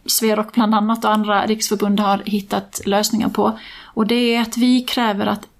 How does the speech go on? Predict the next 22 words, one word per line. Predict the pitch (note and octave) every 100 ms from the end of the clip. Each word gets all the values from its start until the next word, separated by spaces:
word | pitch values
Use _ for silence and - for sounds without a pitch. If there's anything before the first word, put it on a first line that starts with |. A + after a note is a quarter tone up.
| _ -
minst | A3+ A3+ - -
en | A3 G#3+ A3 -
styrelseledamot | - A3 G3+ G#3+ G3+ G#3 G3+ -
måste | F#3+ G3 G#3
ha |
fyllt | - G3+ -
arton | - - - G#3+
år. | - - - - - - - - _
Eh, | G#3 G#3 G3
och | - G3+
det | A#3+
är | A#3+
ju | A#3+ A#3
för | G#3+
att, | G3 F#3+ - - G#4+ -
eh, | G#3 G3+ G#3 - A3+
det | G#3
är | A3
inte | A#3 A3
för | G#3
att | G3 - - _ - G4 _ - -
vi, | B3 G#3+ A3+ A#3+